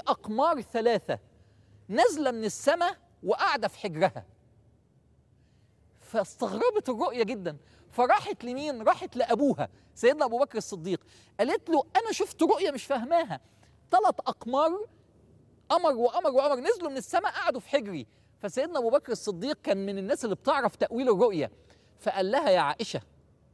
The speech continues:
سيدفن في بيتك ثلاثة عظماء". فلما مات النبي صلى الله عليه وسلم دفن في بيت السيدة عائشة،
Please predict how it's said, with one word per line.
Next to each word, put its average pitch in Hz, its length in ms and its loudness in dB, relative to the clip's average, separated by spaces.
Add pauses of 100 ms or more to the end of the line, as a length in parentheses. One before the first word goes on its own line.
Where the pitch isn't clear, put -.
(360)
سيدفن 226 680 0
في 185 260 -6
بيتك - 680 -2 (1080)
ثلاثة 262 460 2 (100)
عظماء". 175 380 -2 (1700)
فلما 185 420 0
مات 220 260 -2
النبي 180 420 -2
صلى 175 140 -4
الله 160 120 -2
عليه 147 100 -4
وسلم 208 360 0
دفن 254 300 2
في 214 120 -2
بيت 247 240 2
السيدة 214 500 -2
عائشة، 233 460 0